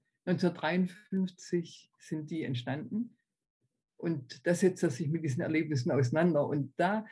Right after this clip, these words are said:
gibt es wieder eine Brücke, formaler, wenn auch nicht inhaltlicher Art,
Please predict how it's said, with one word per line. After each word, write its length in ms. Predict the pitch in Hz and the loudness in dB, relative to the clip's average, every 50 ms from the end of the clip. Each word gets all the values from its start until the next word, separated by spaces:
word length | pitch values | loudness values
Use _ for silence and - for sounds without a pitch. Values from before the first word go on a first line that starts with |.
| - - _ | -18 -10 _
gibt 160 | 214 180 - | -4 -2 0
es 140 | 196 185 - | 0 0 0
wieder 200 | 202 185 190 - | 0 0 0 0
eine 360 | - 160 175 170 156 147 135 - - _ | 0 0 0 -2 -2 -4 -6 -10 -16 _
Brücke, 480 | - - 240 254 254 - 180 170 220 - - _ _ _ _ _ | 2 4 4 4 4 2 -2 -2 -4 -6 -12 _ _ _ _ _
formaler, 720 | _ - 180 160 175 170 160 160 165 160 156 151 139 139 131 | _ -2 0 2 4 4 4 2 2 0 0 0 -2 -2 -2
wenn 140 | 151 156 - | -4 -4 -4
auch 160 | - 139 151 | -6 -6 -6
nicht 220 | 180 - - - | -6 -8 -4 0
inhaltlicher 680 | 196 185 160 143 143 139 - 147 139 120 123 139 - | 0 2 2 2 0 -2 -4 -6 -6 -6 -6 -6 -4
Art, 380 | 117 127 127 139 170 175 - | -2 -2 0 -2 -2 -6 -8